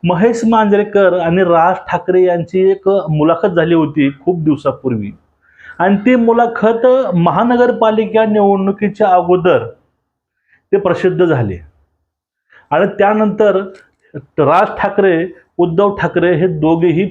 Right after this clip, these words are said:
फिरण्यासाठी बाहेर गेले. पहिलं, अ, राज ठाकरे साहेब बालीला गेले, नंतर उद्धव साहेब लंडनला गेले आणि जे काही चर्चा महाराष्ट्रामध्ये रंगल्या युतीच्या त्या भयानक होत्या. त्यामध्ये बघा, त्या मुलाखतीमध्ये राज ठाकरे साहेबांनी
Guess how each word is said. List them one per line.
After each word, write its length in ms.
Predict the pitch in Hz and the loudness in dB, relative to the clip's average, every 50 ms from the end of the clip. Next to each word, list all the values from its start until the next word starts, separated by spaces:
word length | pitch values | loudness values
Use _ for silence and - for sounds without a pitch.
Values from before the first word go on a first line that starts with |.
| - | -6
फिरण्यासाठी 520 | - 165 160 147 151 143 - 135 120 131 135 | -4 -2 -2 0 0 0 -2 -2 -2 0 0
बाहेर 220 | 117 104 95 92 | 0 -2 -2 -4
गेले. 280 | 90 85 - - - - _ _ _ _ _ _ _ _ _ _ | -10 -12 -14 -14 -18 -20 _ _ _ _ _ _ _ _ _ _
पहिलं, 400 | - 135 135 147 151 156 165 165 165 - - - _ _ - | 0 2 4 4 4 2 2 0 -4 -8 -16 -20 _ _ -4
अ, 60 | 123 123 123 127 127 123 127 | 0 0 2 2 4 2 2
राज 140 | 143 156 | 2 0
ठाकरे 280 | 151 - 165 160 170 160 | -2 -4 -4 -2 -2 -2
साहेब 280 | - 160 160 165 170 170 - 113 - - | 0 0 0 0 0 -2 -6 -14 -14 -8
बालीला 400 | 131 127 135 135 139 147 147 147 | -4 0 0 0 2 2 0 0
गेले, 260 | 139 135 135 135 139 139 - _ _ - | 0 0 -2 -4 -4 -8 -10 _ _ -10
नंतर 500 | 127 131 131 135 127 170 156 135 127 127 - - - _ _ | -6 -4 -2 -2 0 0 0 0 -2 -4 -8 -14 -20 _ _
उद्धव 240 | - 127 127 151 151 | -4 -2 0 0 0
साहेब 280 | 151 - 131 127 151 156 | 0 0 0 0 0 0
लंडनला 460 | 156 139 123 117 110 104 101 98 95 | 0 0 0 0 -2 -2 -4 -6 -6
गेले 260 | 92 85 - - 90 - _ _ _ _ _ _ _ _ _ _ - | -8 -10 -12 -14 -18 -20 _ _ _ _ _ _ _ _ _ _ -4
आणि 200 | 151 185 214 202 | -2 0 0 0
जे 160 | 175 214 226 | 0 0 0
काही 220 | 226 233 247 254 | 0 0 0 0
चर्चा 520 | - - 208 202 196 196 - - 220 214 214 | -2 -2 -2 -2 -2 -2 -2 -2 0 0 0
महाराष्ट्रामध्ये 800 | 208 208 175 185 190 202 185 - - - 202 196 202 202 196 202 | 0 0 0 0 0 0 -2 -2 -4 -2 -2 0 0 0 0 2
रंगल्या 560 | 185 190 185 180 175 175 156 127 110 104 98 - _ _ - | 2 2 0 0 2 2 2 2 0 -2 -6 -10 _ _ -4
युतीच्या 680 | 135 156 165 160 180 180 165 - - 143 117 110 110 113 - _ _ _ _ _ _ - | -2 -2 -2 -2 -2 -4 -4 -2 -2 0 0 0 -4 -6 -10 _ _ _ _ _ _ -2
त्या 500 | - 156 165 165 165 170 170 165 147 127 110 | 0 2 2 2 2 2 0 0 0 -2 -4
भयानक 420 | 95 123 127 131 131 135 120 - | -2 0 0 0 0 -2 -4 -4
होत्या. 320 | 123 117 113 113 107 90 - _ _ _ _ _ - - - - _ - | -6 -6 -4 -4 -6 -6 -10 _ _ _ _ _ -20 -20 -20 -14 _ -2
त्यामध्ये 300 | 190 202 202 226 226 233 | 0 0 2 2 2 2
बघा, 520 | 226 226 220 220 220 226 226 240 240 208 180 - _ | 2 2 2 2 2 2 0 -2 -4 -6 -10 -8 _
त्या 180 | - 196 220 226 | 0 2 2 2
मुलाखतीमध्ये 920 | 214 190 190 208 220 208 214 - 220 226 220 233 214 214 185 170 196 202 | 2 2 2 2 2 0 0 -2 -4 -2 0 0 0 0 0 0 0 2
राज 220 | 190 175 175 190 | 2 2 2 0
ठाकरे 400 | - - - 175 156 - 175 170 | -2 -6 -10 -8 -4 -2 -2 -2
साहेबांनी 600 | 170 - 156 151 143 143 139 139 135 135 143 160 | 0 0 0 0 0 0 0 0 -2 -2 -4 -4